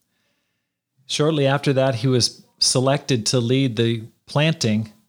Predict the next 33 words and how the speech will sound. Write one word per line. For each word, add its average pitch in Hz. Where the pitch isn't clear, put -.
to -
the 123
Dominican 120
Republic, 107
where 110
he 113
left 117
in 117
nineteen 113
ninety-four. 107
Luz, 143
who 131
would 123
be 131
his 123
future 131
wife, 123
also 151
went, 110
and 120
as 120
singles, 135
they 127
planted 139
the 123
church 110
in 120
the 113
Dominican 110
Republic 107
with 107
eighteen 113
members. 104